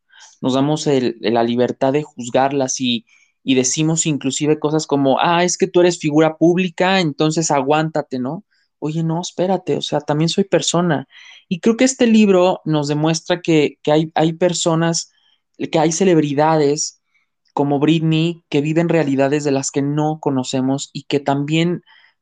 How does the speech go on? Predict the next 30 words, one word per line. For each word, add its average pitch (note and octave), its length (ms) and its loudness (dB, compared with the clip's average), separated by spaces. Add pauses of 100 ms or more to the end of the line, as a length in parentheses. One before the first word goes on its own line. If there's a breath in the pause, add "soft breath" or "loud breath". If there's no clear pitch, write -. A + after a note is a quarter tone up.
ponernos E3 520 0
a D#3+ 60 -2
juzgar C#3 560 0
o C#3+ 100 -6
ponernos C#3 500 -4
como C3 300 -6
a A#2+ 180 -6
elucubrar B2+ 800 -2
cosas C3+ 360 -2
sobre B2 260 -2
esas C3 260 -4
personalidades A#2+ 1000 0
que C3 80 0
aunque A2+ 200 -2
son C3+ 200 -2
muy C#3 140 0
públicas, C3 580 -2 (360 loud breath)
no D3+ 180 0
dejan B3 300 0
de C#3 80 -2
ser D3 220 -4
personas. - 600 -8 (440 soft breath)
Y D#3 80 0
no F3 140 2
tenemos F#3+ 440 2
como D#3 240 -2
este D#3+ 260 0
derecho D3+ 560 2
a, D3 280 -2
a, B2+ 500 -2